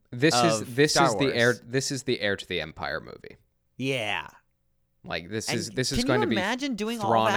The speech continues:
Speaker 2: in
Speaker 1: against the galaxy.
Speaker 2: They, I, they've gotta do at least, like, a two-parter for that. Like, it's gotta be, like, if, if we're gonna do, like, the Marvel thing, we're gonna do, like, a part one, which is the, you know,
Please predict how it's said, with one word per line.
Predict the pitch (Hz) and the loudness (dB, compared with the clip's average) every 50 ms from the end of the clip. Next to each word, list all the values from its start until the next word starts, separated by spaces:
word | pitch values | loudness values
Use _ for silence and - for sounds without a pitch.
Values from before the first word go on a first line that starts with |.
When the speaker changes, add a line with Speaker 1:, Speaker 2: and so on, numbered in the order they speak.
| 214 196 | 2 2
Speaker 2:
in | 98 | 0
Speaker 1:
against | 95 92 156 131 123 110 - | 0 -2 -4 -8 -10 -8 -8
the | - | -8
galaxy. | 87 80 78 67 60 50 - - - - - - _ _ _ _ _ _ _ _ _ _ _ _ | -6 -6 -6 -8 -8 -10 -14 -14 -16 -16 -16 -18 _ _ _ _ _ _ _ _ _ _ _ _
Speaker 2:
They, | - 190 - - - - | -4 -4 -4 -6 -10 -12
I, | - 135 98 107 165 190 | -12 -12 -6 -6 -4 0
they've | 170 214 226 185 | 2 2 0 0
gotta | - - 214 214 233 233 220 | -2 -6 -6 -6 -6 -6 -6
do | 165 180 190 175 170 | -4 -4 -4 -2 -2
at | 156 131 | -4 -4
least, | 135 139 147 139 143 135 - - _ _ _ _ | -6 -8 -10 -10 -10 -12 -14 -18 _ _ _ _
like, | 110 113 107 101 90 - - _ _ _ _ _ _ | -8 -6 -6 -6 -8 -12 -18 _ _ _ _ _ _
a | - 123 - _ _ | -12 -12 -12 _ _
two-parter | - - - - 135 117 - - - 98 101 95 80 71 65 65 | -10 -8 -8 -6 -8 -8 -12 -14 -10 -8 -8 -8 -8 -10 -14 -16
for | - 101 78 71 | -14 -14 -14 -12
that. | 67 58 50 - - - | -12 -12 -12 -14 -12 -8
Like, | 113 117 120 - | -8 -8 -6 -6
it's | 139 127 - | -6 -6 -2
gotta | - 156 151 147 143 | 0 0 2 2 0
be, | 123 139 135 | -2 -4 -4
like, | 127 123 117 110 - - _ _ _ _ _ _ | -4 -2 -2 -4 -4 -8 _ _ _ _ _ _
if, | - 135 131 - 127 | -6 -6 -6 -4 -4
if | 98 139 131 131 | -4 -4 -4 -2
we're | 147 160 | -2 -2
gonna | 156 180 175 165 | 0 0 -2 -2
do, | 147 131 156 151 151 147 139 131 120 - - | -2 -4 -2 -2 -2 -4 -4 -8 -10 -4 -2
like, | 135 131 123 120 | -2 -2 -2 -2
the | - 135 | -4 -2
Marvel | 135 135 127 131 123 127 127 131 131 | 0 0 0 0 2 0 0 0 -2
thing, | - - 143 135 131 131 131 | 0 0 0 0 0 -2 -4
we're | 131 127 | -4 -4
gonna | 135 135 | -4 -4
do, | 120 123 123 | -2 -2 -2
like, | 120 120 123 | -2 -2 -4
a | |
part | 113 - 120 123 120 - 110 | -6 -4 -2 -2 -2 0 0
one, | 117 117 113 113 110 113 113 | -2 -2 0 -2 -2 -4 -4
which | 113 110 101 - | -4 -4 -4 -4
is | 113 107 104 104 101 | -4 -4 -6 -8 -10
the, | 104 107 110 104 104 104 101 | -8 -6 -6 -4 -4 -6 -6
you | 107 117 | -6 -6
know, | 113 104 98 95 95 95 | -4 -4 -2 -4 -4 -6